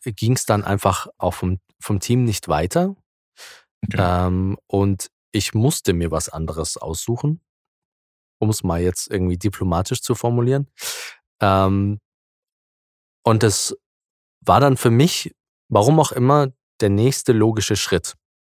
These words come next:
Speaker 1: Weil ich hier und da schon Anfragen aus dem Freundesbereich hatte, sei es jetzt noch Musik, sei es, ähm, irgendein Startup, die jetzt gerade irgendwie eine Filmproduktion laufen hatten. Man ist ja durch die S A E dann doch nochmal anders vernetzt,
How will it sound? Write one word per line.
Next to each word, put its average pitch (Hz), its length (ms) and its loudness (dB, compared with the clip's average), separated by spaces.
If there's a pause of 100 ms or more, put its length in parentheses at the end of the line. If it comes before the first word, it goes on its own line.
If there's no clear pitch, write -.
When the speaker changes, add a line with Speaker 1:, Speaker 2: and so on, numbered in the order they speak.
(680)
Speaker 1:
Weil 104 120 4
ich 98 80 -2
hier 156 200 6
und 135 160 2
da 104 180 6
schon 120 180 -4
Anfragen 98 380 0
aus 92 120 -2
dem 95 120 -6
Freundesbereich 120 600 0
hatte, 104 200 0
sei 95 200 4
es 101 120 2
jetzt 98 240 -2
noch 92 140 -2
Musik, 95 460 -4 (440)
sei 90 240 2
es, - 240 -2 (520)
ähm, 87 460 0 (140)
irgendein 104 360 0
Startup, 101 560 2 (200)
die 110 60 -2
jetzt 104 200 -2
gerade 101 320 0
irgendwie 104 240 -4
eine 104 140 -4
Filmproduktion 113 760 0
laufen 104 300 -2
hatten. 107 220 -4
Man 98 160 -8
ist 110 100 -4
ja 113 80 2
durch 104 160 -2
die - 140 -10
S 101 160 -2
A 107 60 4
E 104 120 -6
dann 95 160 -2
doch - 220 0
nochmal 101 380 0
anders 110 360 0
vernetzt, 104 520 -2